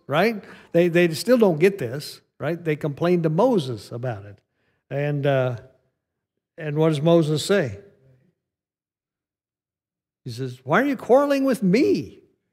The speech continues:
Right? He says, "Why do you put God to the test?" What is, you know, it's, he's trying to, what, well, you can kinda see what he's trying to do. He's trying to get them to realize that the fact that they have no water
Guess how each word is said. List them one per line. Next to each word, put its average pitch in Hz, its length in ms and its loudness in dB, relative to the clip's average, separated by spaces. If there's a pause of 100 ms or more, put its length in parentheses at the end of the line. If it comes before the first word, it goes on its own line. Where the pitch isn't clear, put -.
(160)
Right? 147 260 -4 (320)
He 139 80 -6
says, 131 240 -4
"Why 170 300 0
do 247 80 -4
you 240 160 -4
put - 680 0
God 190 520 -4
to 131 100 -10
the 123 100 -10
test?" 104 540 -12 (680)
What 135 120 -12
is, 131 140 -16 (320)
you 165 100 -12
know, 135 240 -10
it's, - 320 -12 (560)
he's 151 160 -2
trying 208 340 4
to, 143 300 2 (300)
what, 196 260 0
well, 180 320 -4
you 208 160 0
can 381 140 2
kinda 147 220 -2
see 131 120 -8
what 127 120 -6
he's 120 100 -6
trying 131 220 -8
to 117 80 -8
do. 135 140 -4
He's 135 140 -6
trying 214 400 -2
to 175 80 -2
get 190 280 4
them 170 200 0
to 131 120 -6
realize 131 840 0
that 131 240 -4
the 123 120 -6
fact 208 360 -4
that 165 140 -8
they 147 120 -2
have 160 300 -2
no 156 100 -2
water 131 600 -4